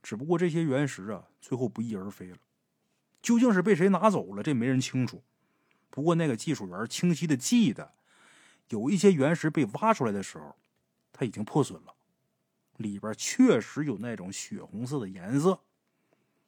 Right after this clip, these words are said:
不过这种东西究竟是不是吸血翡翠，那就不清楚了。哎，再到后来啊，这地方建好之后啊，一直有一种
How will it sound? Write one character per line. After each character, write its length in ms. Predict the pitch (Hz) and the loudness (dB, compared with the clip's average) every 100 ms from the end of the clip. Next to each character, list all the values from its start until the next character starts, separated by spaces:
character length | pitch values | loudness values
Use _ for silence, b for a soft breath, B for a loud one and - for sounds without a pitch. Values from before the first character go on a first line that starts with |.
| _ | _
不 120 | - | -2
过 140 | 190 226 | 0 2
这 40 | |
种 160 | 214 139 | 2 0
东 240 | 170 190 | 2 2
西 140 | 160 104 | 2 -2
究 180 | - | -6
竟 160 | 190 165 | -4 -2
是 220 | - 277 | 0 0
不 160 | 175 123 | 0 -2
是 60 | |
吸 260 | 127 - 196 | -4 -2 -2
血 140 | 151 | 0
翡 280 | 180 180 101 | -2 -2 -6
翠， 320 | 98 220 208 - _ _ _ _ _ _ _ _ | -2 0 0 -6 _ _ _ _ _ _ _ _
那 100 | - | -10
就 60 | 95 | -10
不 100 | 101 | -10
清 200 | - 92 | -12 -12
楚 100 | 78 | -16
了。 60 | - _ _ _ _ _ _ _ _ _ _ _ _ | -20 _ _ _ _ _ _ _ _ _ _ _ _
哎， 200 | - _ _ _ _ _ _ _ _ _ _ _ | -20 _ _ _ _ _ _ _ _ _ _ _
再 220 | - 202 | 4 4
到 120 | 147 110 | 6 0
后 200 | 107 87 | -4 -10
来 80 | |
啊， 260 | - - - _ _ | -12 -20 -20 _ _
这 120 | - 135 | -6 -4
地 120 | 143 | -4
方 80 | 113 | -2
建 180 | 147 | -2
好 200 | 113 - | -4 -8
之 140 | - 110 | -10 -6
后 200 | 123 104 | -6 -6
啊， 220 | - - _ _ _ _ - | -10 -18 _ _ _ _ -2
一 140 | 190 | -2
直 160 | - 190 | 0 0
有 200 | - 120 | -2 -4
一 60 | |
种 100 | 123 | -12